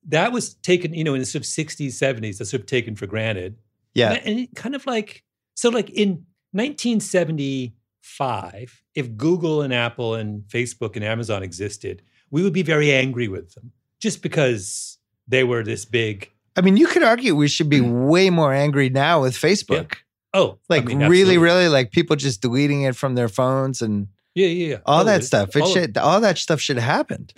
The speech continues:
Speaker 1: I got, I recently, I was thinking about how pathetic even my own iconoclasm has declined dramatically. I realized, I got very upset by the notion that I realized, "Oh, I have an iPhone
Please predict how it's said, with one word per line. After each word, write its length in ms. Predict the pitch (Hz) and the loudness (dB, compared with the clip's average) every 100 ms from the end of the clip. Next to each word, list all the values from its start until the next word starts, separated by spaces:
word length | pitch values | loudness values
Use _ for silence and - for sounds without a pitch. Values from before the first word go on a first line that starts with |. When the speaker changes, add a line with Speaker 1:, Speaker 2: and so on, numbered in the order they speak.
| _ _ | _ _
Speaker 1:
I 100 | 202 | -2
got, 280 | 208 175 170 | 0 0 0
I 80 | 151 | -2
recently, 520 | 156 151 175 160 147 143 | 0 0 -4 -4 -4 -2
I 80 | |
was 100 | 151 | -2
thinking 180 | 175 - | -2 -4
about 100 | 123 | -4
how 100 | 113 | -4
pathetic 480 | 123 117 120 117 - _ _ _ _ _ | -6 -6 -4 -4 -8 _ _ _ _ _
even 360 | 190 175 135 113 - _ | -6 -4 -4 -8 -14 _
my 220 | 123 113 117 | -6 -2 0
own 160 | 123 | -2
iconoclasm 640 | 104 120 107 98 110 104 | -4 -6 -10 -6 -6 -6
has 140 | 101 98 | -8 -10
declined 380 | 98 110 107 98 | -10 -8 -6 -6
dramatically. 440 | 98 101 101 98 _ _ _ - | -10 -10 -12 -16 _ _ _ -2
I 60 | |
realized, 520 | 143 175 196 202 - _ _ _ | 0 0 0 0 -4 _ _ _
I 80 | 160 | -2
got 120 | 185 | 2
very 120 | 240 | 2
upset 340 | 254 - 196 170 | 0 -2 -2 -2
by 140 | 147 | -2
the 80 | 131 | -2
notion 400 | 127 131 147 120 | -4 -4 -6 -6
that 180 | 107 107 131 | -8 -8 -6
I 40 | |
realized, 260 | 139 143 - | -4 -4 -4
"Oh, 160 | 208 160 | -4 -2
I 80 | 151 | -4
have 340 | 151 147 - _ _ _ _ - | -4 -6 -10 _ _ _ _ -8
an 120 | 131 | -6
iPhone 760 | 151 156 185 - 110 113 117 | -4 -6 -6 -6 -6 -6 -8